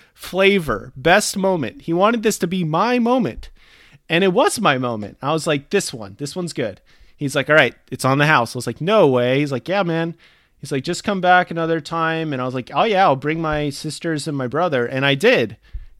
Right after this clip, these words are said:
keeping my word. Like, a week or two later, I brought them all, and so he made some good money on me. But I'll never forget how I felt in that moment, because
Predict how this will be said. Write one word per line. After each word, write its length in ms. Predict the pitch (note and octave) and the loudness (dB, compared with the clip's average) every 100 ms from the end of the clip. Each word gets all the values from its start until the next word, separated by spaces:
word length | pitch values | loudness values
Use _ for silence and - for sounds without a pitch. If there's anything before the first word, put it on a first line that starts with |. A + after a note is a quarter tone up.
| _ | _
keeping 240 | - D3 C#3+ | -4 -2 0
my 160 | C#3 | -2
word. 460 | C3 B2+ C3+ D3+ - _ _ | 0 0 -2 -4 -8 _ _
Like, 280 | B2 A#2+ B2+ | -4 -4 -4
a 60 | |
week 280 | B2 D#3+ E3+ | -2 -4 -4
or 80 | D3+ | -8
two 240 | C3 D#3+ | -4 -4
later, 380 | C#3+ F#3+ D3 B2+ | 0 0 2 2
I 100 | B2 | 0
brought 320 | B2 C3+ D3+ | 0 0 0
them 160 | E3+ D#3 | -4 -6
all, 300 | D#3 F#3 C#3 | -4 -4 -4
and 200 | A#2 G#2+ | -6 -8
so 200 | - B2+ | -4 -4
he 400 | D#3 D3+ C#3+ C3 _ _ _ | -4 -2 -2 -4 _ _ _
made 240 | C3+ C#3+ C#3+ | -2 -2 -2
some 320 | D#3 C#3+ C3+ | -4 -4 -4
good 240 | B2+ D#3 | -4 -4
money 260 | C#3 F#3+ E3+ | -2 -2 -2
on 200 | A#2 A2+ | -2 -4
me. 260 | A#2 B2 - - _ - | -6 -8 -10 -20 _ 2
But 160 | E3+ | 6
I'll 140 | E3+ E3 | 8 6
never 180 | A#3+ | 4
forget 380 | C4+ B3 F#3+ A3+ | 2 2 4 6
how 100 | F#3 | 6
I 80 | E3 | 6
felt 220 | - F#3+ | 4 2
in 80 | D#3+ | 4
that 160 | D3 C3+ | 2 2
moment, 400 | F3+ D3 B2+ A2+ | 2 2 0 -2
because 580 | C3+ D#3 C#3+ C3+ B2+ | -2 2 2 2 -2